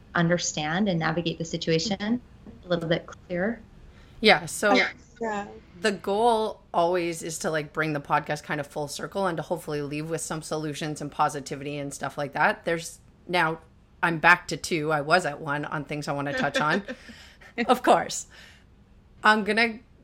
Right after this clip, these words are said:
Speaker 2: come back to you and what you said, Haley, in one sec, but I wanna go to Ashley, and I'm wondering if you can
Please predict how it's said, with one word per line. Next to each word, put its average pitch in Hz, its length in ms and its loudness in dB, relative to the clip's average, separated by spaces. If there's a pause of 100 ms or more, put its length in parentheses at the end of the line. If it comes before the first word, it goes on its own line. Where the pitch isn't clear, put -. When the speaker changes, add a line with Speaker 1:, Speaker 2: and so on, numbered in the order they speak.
(120)
Speaker 2:
come 185 240 0
back 160 300 6
to 180 80 -6
you 175 360 -2
and 170 160 -2
what 165 140 0
you 160 120 -4
said, 160 220 0
Haley, 175 260 0
in 165 140 -2
one 156 180 -2
sec, 160 360 2
but 185 80 4
I 170 80 8
wanna 185 240 2
go 247 100 0
to 240 160 0
Ashley, 165 400 0
and 170 140 2
I'm 170 160 2
wondering 233 320 2
if 202 160 -4
you 190 100 2
can 185 400 0